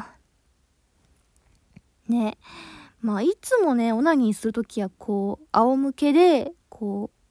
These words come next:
う、バイブとか、ローターとかをこう当ててっていうね、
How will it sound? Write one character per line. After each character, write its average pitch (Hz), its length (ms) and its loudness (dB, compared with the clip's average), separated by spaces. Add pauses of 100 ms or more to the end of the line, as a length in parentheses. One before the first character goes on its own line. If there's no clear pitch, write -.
(120)
う、 240 40 -6
バ 262 140 4
イ 247 60 2
ブ 208 120 -4
と 190 120 -8
か、 185 280 -6 (420)
ロ 233 140 0
ー 208 40 0
タ 202 120 -4
ー - 20 -4
と - 120 -20
か 202 140 -2
を 349 360 4
こ - 160 -8
う - 60 -4
当 - 80 -8
て 220 140 -8
て 302 200 0
っ - 40 -20 (280)
て - 80 -8
い 202 80 -2
う 175 200 -6 (100)
ね、 208 240 -6